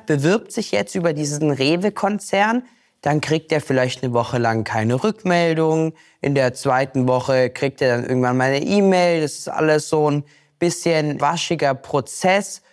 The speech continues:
Und dann irgendwann wird der mal an Sie weitergegeben und dann nach vier Wochen melden Sie sich. So ist es nämlich meistens in der, in der Praxis, ja.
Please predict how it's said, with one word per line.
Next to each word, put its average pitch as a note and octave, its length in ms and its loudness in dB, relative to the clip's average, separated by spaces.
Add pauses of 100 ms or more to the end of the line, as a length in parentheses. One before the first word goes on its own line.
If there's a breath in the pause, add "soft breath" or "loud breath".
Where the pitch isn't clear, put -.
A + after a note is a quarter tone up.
(100)
Und D#3 160 0
dann D#3 180 2
irgendwann F3 500 2
wird E3+ 160 0
der E3 100 4
mal D3+ 240 2
an C#3+ 240 0
Sie B2+ 220 -2
weitergegeben F3 1040 2 (180 loud breath)
und D#3 200 2
dann E3 180 2
nach D#3+ 200 0
vier F3+ 280 0
Wochen D#3+ 320 0
melden D3 300 2
Sie B2 180 0
sich. A2 260 -2
So F3+ 180 2
ist F#3 120 0
es F#3 160 0
nämlich E3+ 280 0
meistens D#3+ 460 -2
in D3+ 140 -4
der, D3 340 2
in D3+ 160 -2
der C#3 140 2
Praxis, - 640 -6
ja. B2 220 2